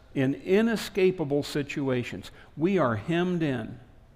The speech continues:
And in those inescapable situations, God has his hand on us. He steadies us. He restrains us. He holds us up. He keeps us from running away from the situation he's placed us in,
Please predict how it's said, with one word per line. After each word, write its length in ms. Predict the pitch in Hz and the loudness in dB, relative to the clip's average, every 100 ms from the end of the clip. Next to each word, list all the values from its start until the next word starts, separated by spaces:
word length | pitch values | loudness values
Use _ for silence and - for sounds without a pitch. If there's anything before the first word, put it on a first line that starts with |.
| - - - - - - | -20 -20 -20 -20 -20 -10
And 180 | - 151 | 0 0
in 280 | - 196 226 | 4 6 8
those 260 | 220 196 190 | 6 4 2
inescapable 920 | 185 180 175 - - 170 160 139 139 | 0 2 2 -2 0 2 0 -4 -6
situations, 880 | - 143 - 139 123 120 - 120 - - - 120 | -4 -6 -4 -2 -2 -2 -6 -8 -12 -20 -14 -2
God 320 | 127 160 165 | 2 4 2
has 300 | 143 147 139 | 0 -2 -2
his 180 | 147 131 | -4 -4
hand 400 | - 135 131 127 | -4 -2 0 -2
on 340 | - 120 120 | -2 -4 -4
us. 360 | 117 117 - - - - - | -6 -8 -10 -14 -20 -20 -6
He 140 | 120 | -6
steadies 640 | - - 151 147 170 156 | -6 -2 2 4 4 2
us. 360 | 170 170 190 - - - - | 0 0 -2 -8 -18 -20 -20
He 180 | - 139 | -4 -2
restrains 760 | 120 113 - - 143 151 160 151 | -2 -4 -6 -4 0 0 0 0
us. 260 | 170 170 - - - | -2 -4 -8 -20 -8
He 160 | 123 | -4
holds 520 | 101 - 147 160 143 | -4 0 2 2 2
us 220 | 160 139 147 | 0 0 0
up. 340 | 151 135 - - - | 0 0 -8 -20 -6
He 140 | - | -4
keeps 500 | 139 - 214 196 - | -4 -2 -2 -2 -2
us 220 | 156 151 - | 0 0 -2
from 300 | - 135 123 | -2 2 4
running 340 | 135 165 196 | 4 4 4
away 520 | 190 190 139 139 147 - - - | 6 6 6 4 0 -4 -16 -10
from 160 | - 139 | 0 2
the 80 | |
situation 720 | 139 156 147 160 143 139 135 | 2 0 0 4 4 4 2
he's 180 | 135 127 | 0 0
placed 400 | - 143 139 - | 0 2 2 0
us 220 | 131 120 | -4 -4
in, 240 | 127 131 | -2 -2